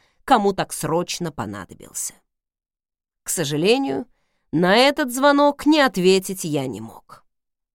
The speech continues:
«Привет, ба», произнес я и удержал дернувшуюся соскользнуть с моих коленей Катю. «Надеюсь, сейчас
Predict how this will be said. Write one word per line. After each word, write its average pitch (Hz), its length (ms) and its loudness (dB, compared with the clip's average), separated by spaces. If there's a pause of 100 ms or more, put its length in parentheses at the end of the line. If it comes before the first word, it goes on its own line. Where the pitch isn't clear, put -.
(960)
«Привет, 220 420 4
ба», 143 300 -4 (640)
произнес 151 440 -2
я 190 300 -2 (720)
и 294 120 4
удержал 220 720 4
дернувшуюся 165 960 0
соскользнуть 160 720 -4
с - 80 -6
моих 143 360 -8
коленей 202 600 -2 (140)
Катю. - 420 -12 (1400)
«Надеюсь, 233 640 2
сейчас - 800 -8